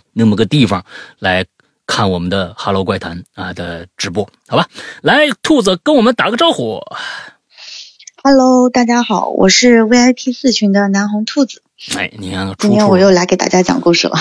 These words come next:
Speaker 1: 哎，楚楚说得非常非常的清楚啊，
Speaker 2: <laughs>
Speaker 1: 那来自四群的，哎，这都是有归属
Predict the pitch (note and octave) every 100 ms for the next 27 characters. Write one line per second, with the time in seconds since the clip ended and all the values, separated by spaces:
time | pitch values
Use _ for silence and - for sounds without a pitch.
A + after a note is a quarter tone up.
0 | G3+ G#3+ - A2 - G2+ A2 G2+ - A#2+
1 | B2 B2 G2 F#2 F#2+ F#2 F#2 A3+ G#2+ G#2
2 | - G2+ G2+ F#2+ F#2 F#2 - G2 G2 F2+
3 | F#2+ - G#2+ - F2+ F2+ - - G#2 G2+
4 | D3 A#3 E3+ G#2 F#2+ G3 G3 -